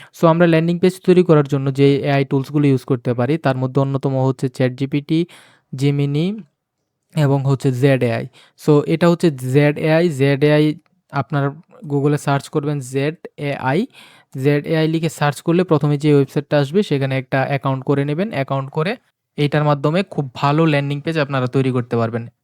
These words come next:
এবং আমি কিন্তু ল্যান্ডিং পেজ তৈরির পাশাপাশি আপনাদেরকে শিখিয়ে দিব কিভাবে ল্যান্ডিং পেজগুলো লাইভ করবেন বা ডোমেন হোস্টিংয়ে সেট আপ করবেন। So, first of all, আমার একটা ল্যান্ডিং পেজ আপনাদেরকে দেখাই।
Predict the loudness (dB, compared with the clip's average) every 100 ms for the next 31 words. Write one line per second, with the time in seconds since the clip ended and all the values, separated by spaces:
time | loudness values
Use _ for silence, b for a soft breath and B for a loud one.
0 | -4 2 2 2 -2 -2 -2 0 0 0
1 | -2 -2 -2 0 -2 0 0 0 0 -2
2 | -4 -4 -4 -4 -4 -4 -2 -2 0 0
3 | -2 0 2 2 0 -2 -2 -4 -2 0
4 | 0 0 _ _ _ _ 0 0 0 -2
5 | -2 -2 -4 0 0 2 2 2 2 -2
6 | -2 -4 -2 -2 -2 -4 -4 -4 -6 -10
7 | _ _ _ _ _ _ _ _ _ _
8 | _ _ _ _ _ _ _ -4 0 0
9 | -2 0 2 2 0 2 0 0 -4 -2
10 | 0 0 -2 -2 -2 -2 -2 -4 -4 -2
11 | 0 0 -2